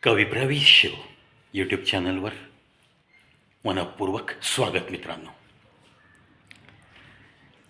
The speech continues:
आजकाल माणसाच्या संवेदनासुद्धा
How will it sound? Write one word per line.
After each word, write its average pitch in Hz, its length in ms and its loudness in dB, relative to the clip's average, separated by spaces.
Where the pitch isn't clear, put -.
आजकाल 160 520 4
माणसाच्या 123 760 0
संवेदनासुद्धा 113 1200 2